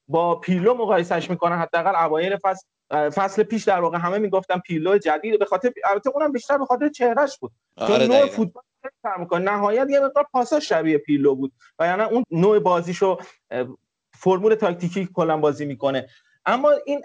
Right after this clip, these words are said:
Speaker 1: عقب اومدنش، یه مقدار تجربه داشتنش شاید مثلاً بتونه ات-، مس-، مثل، اه، پالو مالدینی که دفاع چپ بود، به مرور زمان اومد دفاع وسط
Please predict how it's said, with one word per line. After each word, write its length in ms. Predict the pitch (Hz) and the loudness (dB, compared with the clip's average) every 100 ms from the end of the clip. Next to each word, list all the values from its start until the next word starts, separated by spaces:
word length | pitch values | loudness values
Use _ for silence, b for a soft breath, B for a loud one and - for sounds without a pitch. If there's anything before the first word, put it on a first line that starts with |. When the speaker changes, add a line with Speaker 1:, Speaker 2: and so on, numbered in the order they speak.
| - | -4
Speaker 1:
عقب 360 | 220 226 233 226 | -2 0 0 2
اومدنش، 840 | 226 226 220 269 262 240 226 233 | 2 2 2 0 0 0 -4 -2
یه 120 | 269 | 0
مقدار 380 | 254 247 262 262 - | 2 0 -2 -4 -4
تجربه 440 | 202 185 208 214 | -4 0 0 2
داشتنش 580 | 202 202 - 233 247 - | 0 -2 0 0 0 -2
شاید 260 | 240 233 226 | 0 0 0
مثلاً 340 | 202 202 208 220 _ _ _ - | -2 0 0 -4 _ _ _ -2
بتونه 380 | 208 220 208 196 | 0 2 0 0
ات-، 140 | 202 | -2
مس-، 260 | 226 254 226 | -2 -2 0
مثل، 400 | 262 302 262 - - | -2 2 2 0 0
اه، 260 | 165 165 170 _ | 2 2 0 _
پالو 260 | 220 208 208 | 0 0 0
مالدینی 440 | 208 202 208 220 | 0 0 -2 -2
که 100 | 220 | -2
دفاع 360 | 208 208 220 226 | 0 2 2 -2
چپ 300 | 226 233 233 | -2 -4 -2
بود، 160 | 233 196 | -4 -2
به 80 | 208 | 0
مرور 340 | 202 202 233 | 0 0 0
زمان 300 | 226 196 226 | 0 0 0
اومد 220 | 202 220 208 | -2 -2 -2
دفاع 300 | 190 214 220 | 0 0 2
وسط 360 | 196 156 165 | -2 0 -2